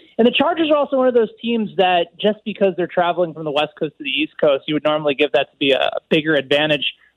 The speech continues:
for the home team. But they've always seemed to, to play well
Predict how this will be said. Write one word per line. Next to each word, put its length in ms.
for 100
the 100
home 320
team. 200
But 100
they've 160
always 300
seemed 180
to, 200
to 120
play 360
well 440